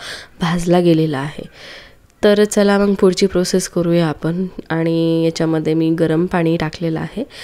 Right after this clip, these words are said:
कारण गरम पाणी टाकायचं आहे आपल्याला, थंड पाणी टाकायचं नाही. गरम पाण्याने तेल पण सुटतं चांगलं आणि स्वाद पण त्याचा जो असतो, चव जी असते ते टिकून राहते. ग-, थंड पाण्याने चव टिकून राहत नाही. आणि तुम्ही बघू शकता मला लागेल तेवढं, कारण आम्ही दोघंच असतो,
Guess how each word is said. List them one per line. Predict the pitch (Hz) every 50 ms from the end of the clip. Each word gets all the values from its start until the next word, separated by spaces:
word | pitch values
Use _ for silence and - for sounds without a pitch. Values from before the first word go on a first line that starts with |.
| - - - - - - - _ - -
कारण | - 175 185 208 208
गरम | 196 175 175 185 208 214
पाणी | 220 214 220 220 226
टाकायचं | 220 202 196 - 196 190 190 - 196
आहे |
आपल्याला, | 190 185 - 175 175 185 185 -
थंड | - 175 170 170
पाणी | 175 180 175 175 175
टाकायचं | 180 170 170 165 160 165 - 175
नाही. | 170 165 165
गरम | 160 165 170 170 175
पाण्याने | 170 170 165 165 165 165 165
तेल | 165 - - 165 160 165 170
पण | 170 - 175 175 180
सुटतं | - - - - - 170
चांगलं | 165 - 160 156 151 151 156
आणि | 139 147 160 160 160 160 160 160 165 160 - - - - - - -
स्वाद | - - 170 160 160 - -
पण | 180 175 180
त्याचा | 170 151 151 170 165
जो | 160 165 156 156
असतो, | 156 156 - - 143 156 - - - - - -
चव | - 170 160 160
जी | 160 160 165
असते | 160 156 156 - - 202
ते | 202 226
टिकून | 214 - 170 160 - 165 165 165
राहते. | 170 170 147 - - - 185 185 175
ग-, | 175 170 170
थंड | - 180 165 165 175
पाण्याने | 185 180 175 170 170 170 185 220 220
चव | - - 175 170 185 -
टिकून | 190 170 - 165 170 175 175
राहत | 185 165 160 - -
नाही. | 180 170 165 165 151 - - - - - - - - - - -
आणि | - 156 165
तुम्ही | 165 175 175 180 175
बघू | 175 175 170 180
शकता | 185 - 190 175 - - 175
मला | 180 175 170 175 180
लागेल | 185 175 160 156 156 160 175 190 190
तेवढं, | 196 180 175
कारण | 175 175 175 175 175
आम्ही | 165 165 175 180
दोघंच | 175 175 165 170 170 175 -
असतो, | 185 - - - 175